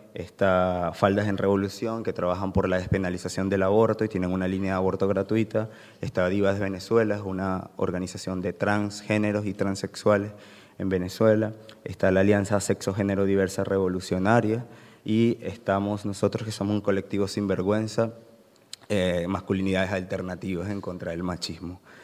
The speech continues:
Juntos nos montamos en una plataforma que es la Alianza Sexo Género Diversa Revolucionaria, que es como el grupo más fuerte que está allí, igual que, eh, la Araña Feminista también, que es una red de colectivos,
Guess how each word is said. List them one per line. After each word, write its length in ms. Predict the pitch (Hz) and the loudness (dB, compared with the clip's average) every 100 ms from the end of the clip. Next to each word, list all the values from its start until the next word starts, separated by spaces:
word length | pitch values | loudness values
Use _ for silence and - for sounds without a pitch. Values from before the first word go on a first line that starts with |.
| - - - _ - _ _ _ - | -20 -20 -20 _ -20 _ _ _ -8
Juntos 520 | - 135 131 143 147 - - - - - _ _ | 6 8 8 4 -4 -8 -20 -20 -20 -20 _ _
nos 140 | 101 95 | -8 -4
montamos 400 | 92 95 104 104 | -2 0 -2 -2
en 60 | |
una 220 | 104 104 | -2 -2
plataforma 720 | 101 104 98 117 113 117 127 127 | 0 0 0 2 0 0 -4 -6
que 200 | 92 90 | -6 -6
es 140 | 87 - | -8 -2
la 120 | 92 | 2
Alianza 420 | 92 98 92 101 | 4 2 0 -2
Sexo 320 | - 98 101 | -2 -4 -4
Género 280 | 101 95 95 | -4 -2 0
Diversa 500 | 95 95 101 - 104 | 2 2 0 0 -2
Revolucionaria, 560 | 101 101 104 104 107 - | -2 -4 -6 -4 -4 -6
que 60 | |
es 40 | - | -10
como 140 | 87 | -12
el 80 | 87 | -8
grupo 240 | 90 92 | -8 -8
más 160 | 95 92 | -8 -8
fuerte 400 | - 104 98 101 | 0 2 2 -4
que 80 | 101 | -10
está 180 | - 104 | -2 -2
allí, 240 | 104 123 - - - - - | 0 -6 -10 -20 -20 -20 0
igual 480 | 92 98 95 101 | 6 8 8 4
que, 340 | - 107 113 127 | 2 4 6 4
eh, 920 | - 95 90 90 87 87 85 87 85 - - | 4 4 2 0 0 -2 -4 -6 -10 -14 -4
la 380 | 92 87 87 85 92 | 0 0 0 0 0
Araña 260 | 95 98 | 0 -2
Feminista 600 | - 95 95 101 - 95 | -4 -4 -2 -2 -4 -6
también, 240 | - 87 90 | -6 -8 -10
que 80 | |
es 60 | 90 | -10
una 180 | 92 85 | -8 -4
red 160 | 87 | -4
de 100 | 90 | -4
colectivos, 640 | 87 87 82 - 90 85 | -6 -4 -6 -6 -8 -8